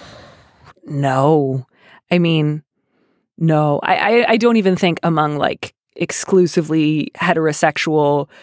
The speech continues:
kind of old-fashioned people, there's still an expectation that a guy should always pay. I think at most,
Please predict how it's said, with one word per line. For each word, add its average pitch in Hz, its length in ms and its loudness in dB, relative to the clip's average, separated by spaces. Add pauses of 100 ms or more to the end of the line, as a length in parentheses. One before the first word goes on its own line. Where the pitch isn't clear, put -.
(220)
kind 180 380 2
of 170 160 0
old-fashioned 151 760 -2
people, 143 340 0
there's 139 240 0
still 139 280 0
an 143 60 0
expectation 143 680 -2
that 139 100 -2
a 139 60 -2
guy 143 240 0
should - 200 -6
always - 360 -2
pay. 147 220 -2
I 147 60 -4
think 175 280 -4
at - 200 0
most, 151 760 -2